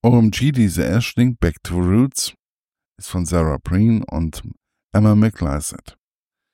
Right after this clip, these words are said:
Es ist im D-T-V-Verlag erschienen im Jahre zweitausendzwanzig. Da ist auch die Rezension geschrieben worden und es kann noch immer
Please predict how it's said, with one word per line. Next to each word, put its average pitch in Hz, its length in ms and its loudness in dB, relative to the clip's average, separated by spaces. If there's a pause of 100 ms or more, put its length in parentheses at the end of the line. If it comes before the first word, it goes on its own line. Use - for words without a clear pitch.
(200)
Es 98 180 -6
ist 101 140 -6
im 95 140 0
D-T-V-Verlag 104 840 -2
erschienen 107 540 0 (220)
im 87 120 -8
Jahre 82 240 -2
zweitausendzwanzig. 82 1040 -2 (440)
Da 123 260 2
ist - 260 -8
auch 90 160 -8
die 90 160 -8
Rezension 87 600 -2
geschrieben 110 440 -2
worden 95 340 0 (600)
und 107 400 2
es - 140 -10
kann 98 180 0
noch 90 140 0
immer 110 480 2